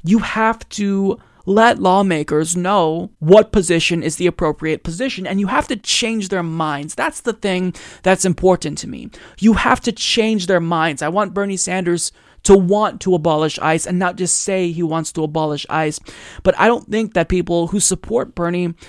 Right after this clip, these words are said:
should just settle and accept his non-answer here, because Bernie Sanders is usually the,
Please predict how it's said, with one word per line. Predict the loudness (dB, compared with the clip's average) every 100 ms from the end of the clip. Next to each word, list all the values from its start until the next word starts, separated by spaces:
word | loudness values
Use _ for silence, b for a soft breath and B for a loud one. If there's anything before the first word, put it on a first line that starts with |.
| B B B
should | -6 0
just | 2 2 0 -6 -6
settle | -4 0 0 0 -2
and | -2
accept | 0 0 0
his | 0 0
non-answer | 0 2 4 4 2 -2 -4 -6
here, | -6 -6
because | -6 -4
Bernie | -4 -2
Sanders | 0 0 2 2 2
is | -2 -4 -4
usually | -4 -4 -4 -4 -2 -4
the, | -6